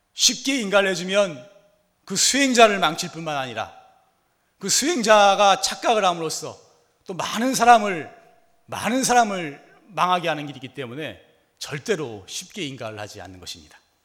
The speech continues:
그래서 원장, 용화사 원장 스님도 서른두 살에 조실 스님께 인가를 받으셔서 지금 오십 년이 넘도록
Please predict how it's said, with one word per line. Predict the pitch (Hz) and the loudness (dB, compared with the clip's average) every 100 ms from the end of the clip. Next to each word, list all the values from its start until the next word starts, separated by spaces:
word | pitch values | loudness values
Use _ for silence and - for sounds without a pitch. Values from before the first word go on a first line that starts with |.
| _ _ _ _ _ _ _ _ _ _ _ _ _ _ _ _ | _ _ _ _ _ _ _ _ _ _ _ _ _ _ _ _
그래서 | - 139 | -14 -8
원장, | 139 160 175 160 - - | -6 -4 -4 -6 -14 -12
용화사 | 160 180 170 165 | 0 0 0 -2
원장 | 165 175 | -2 -4
스님도 | 151 175 165 170 143 - - _ _ _ _ _ _ _ _ _ - | -4 -8 -6 -4 -4 -6 -20 _ _ _ _ _ _ _ _ _ -20
서른두 | - 220 214 165 | -6 -4 -4 -4
살에 | 156 170 156 131 113 - _ _ _ _ _ _ | -2 0 -2 -4 -10 -20 _ _ _ _ _ _
조실 | - 139 160 | -18 -12 -10
스님께 | 185 160 156 | -10 -10 -8
인가를 | 156 151 139 | -6 -6 -6
받으셔서 | 120 117 110 107 98 - _ _ _ _ _ _ _ _ _ _ _ _ _ | -6 -10 -12 -16 -18 -20 _ _ _ _ _ _ _ _ _ _ _ _ _
지금 | - 135 156 147 - | -14 -12 -12 -12 -10
오십 | 156 185 208 | -6 -4 -2
년이 | 202 185 | -4 -6
넘도록 | 156 - 151 127 107 - _ _ | -8 -8 -8 -8 -10 -16 _ _